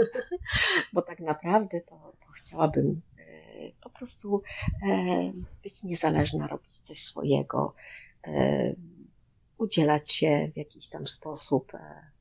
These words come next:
może w Nigerii również mieć jakąś organizację, pomagać dzieciom, e,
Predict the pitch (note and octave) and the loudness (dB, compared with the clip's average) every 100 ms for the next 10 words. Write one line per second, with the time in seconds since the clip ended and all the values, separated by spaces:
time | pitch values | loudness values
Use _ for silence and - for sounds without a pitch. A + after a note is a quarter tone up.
0 | - - D2+ D2+ - _ _ - - _ | -16 -10 -8 -8 -8 _ _ -16 -16 _
1 | _ _ _ - - - - - C#3+ - | _ _ _ -16 -16 -6 0 4 4 6
2 | D#3 D#3+ D3+ D#3 - _ - - C#3+ - | 6 6 4 0 -8 _ -14 -10 -10 -12
3 | D3 - - - D#3 - - - - D3+ | -14 -6 -4 -4 -8 -8 -14 -12 -14 -12
4 | D3 D3+ D3 C#3+ E3 - - D#3+ D3 D3 | -6 0 0 2 0 0 -10 -6 -4 -4
5 | - C#3+ D3 C#3 D3 - - D3 - C#3 | -6 -4 -2 -2 -6 -14 -4 -2 2 0
6 | C#3 - - - - - D3+ D3+ D3+ C#3 | 0 -4 -12 -12 -12 -10 -4 0 2 2
7 | - | 2